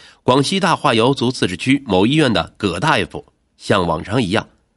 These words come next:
提前来到单位准备上班。一切准备工作就绪后，眼看到了病人就诊的时间，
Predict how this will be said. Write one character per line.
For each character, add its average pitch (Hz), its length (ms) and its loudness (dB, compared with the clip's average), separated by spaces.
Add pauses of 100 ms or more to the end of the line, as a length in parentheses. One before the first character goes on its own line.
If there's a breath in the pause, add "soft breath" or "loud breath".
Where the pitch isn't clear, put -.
(140)
提 110 160 0
前 90 180 -2
来 80 160 0
到 80 160 -2
单 107 220 0
位 104 120 2
准 78 160 -6
备 78 80 -2
上 82 200 -2
班。 104 200 -2 (640)
一 165 160 2
切 208 220 2
准 107 180 2
备 139 80 4
工 139 180 2
作 139 300 0
就 120 180 2
绪 110 140 -4
后， - 260 -4 (220)
眼 127 180 4
看 185 160 4
到 170 120 2
了 123 100 2
病 143 160 0
人 127 140 2
就 131 180 -2
诊 90 160 -4
的 95 80 -4
时 87 160 -4
间， 82 220 -6